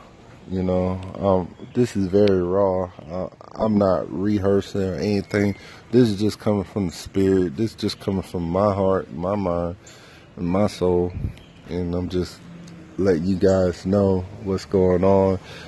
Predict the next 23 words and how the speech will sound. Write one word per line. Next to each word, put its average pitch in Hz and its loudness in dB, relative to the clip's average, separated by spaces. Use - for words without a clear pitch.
But 110 10
as 113 4
time 170 2
goes 135 6
on, 117 0
we'll 123 4
get 104 -4
better. 104 2
And, 98 0
uh, 87 2
hopefully 110 6
we'll 107 4
be 104 4
able 101 4
to 92 0
catch - 2
you 104 -4
guys 98 4
as 92 -4
listeners. 90 -2
All 107 6
right, 87 2
man. 90 -4